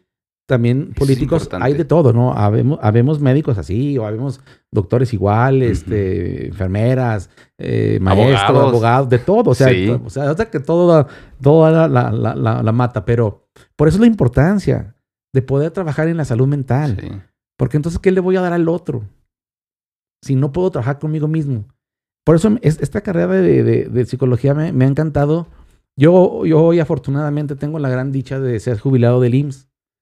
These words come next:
Speaker 1: como médico. Me, me jubilé hace dos años.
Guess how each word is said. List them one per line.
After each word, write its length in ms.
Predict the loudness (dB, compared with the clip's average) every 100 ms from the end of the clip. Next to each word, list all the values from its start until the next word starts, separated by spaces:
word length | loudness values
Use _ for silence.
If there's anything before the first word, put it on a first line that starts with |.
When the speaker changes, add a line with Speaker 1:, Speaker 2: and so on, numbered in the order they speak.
| _
Speaker 1:
como 240 | -8 -4 0
médico. 440 | 2 0 -2 -8 _
Me, 280 | -8 -6 -4
me 180 | -4
jubilé 320 | -4 -4 -2 -2
hace 420 | 0 0 0 -4 _ _ _ _ _ _ _
dos 400 | -12 -4 -2 0
años. 380 | 0 0 -4 -10